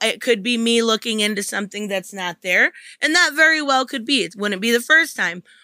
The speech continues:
But what I'm seeing with this is a trend that we've seen over time happen again and again and again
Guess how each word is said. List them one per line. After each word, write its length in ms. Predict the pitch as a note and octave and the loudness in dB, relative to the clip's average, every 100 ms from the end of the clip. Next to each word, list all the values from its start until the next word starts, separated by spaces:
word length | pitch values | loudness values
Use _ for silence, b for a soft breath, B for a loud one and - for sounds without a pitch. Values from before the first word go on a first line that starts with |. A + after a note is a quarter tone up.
| b _ | b _
But 320 | D4 D#4+ G3+ - - B B | 2 2 2 -4 -20 B B
what 180 | G#3+ A3+ | -2 0
I'm 160 | A3+ G#3+ | 0 -2
seeing 500 | - E4+ F#4 D#4+ A3 | -4 0 2 2 0
with 180 | G3+ - | -2 -4
this 400 | F3+ F3 - - B B B | -6 -6 -10 -20 B B B
is 240 | A#3+ A#3+ | 0 2
a 80 | B3+ | -2
trend 440 | - - G#3 G#3+ | -2 0 0 0
that 140 | G#3+ F#3 | -2 -4
we've 200 | A3 G#3+ | -4 -6
seen 320 | - F#3+ F#3+ | -6 -6 -4
over 380 | - - F3 F#3 | -2 -2 0 -2
time 580 | - C#4 E4 A3+ F#3+ G#3 b b b | 0 4 4 4 0 -6 b b b
happen 480 | - G#3+ G#3 G#3+ G#3 - | -2 -2 -2 -4 -4 -6
again 520 | G3+ D4 D4 D4 D#4 _ _ _ _ _ - | -2 2 2 0 -6 _ _ _ _ _ -4
and 120 | G3 | -2
again 540 | G3 C#4 C#4+ C#4+ C4 _ _ _ _ - | 2 2 2 0 -8 _ _ _ _ -8
and 100 | B3 | -4
again 600 | C#4+ G#4 F#4 A3 G#3+ B3+ | 0 2 4 2 0 -6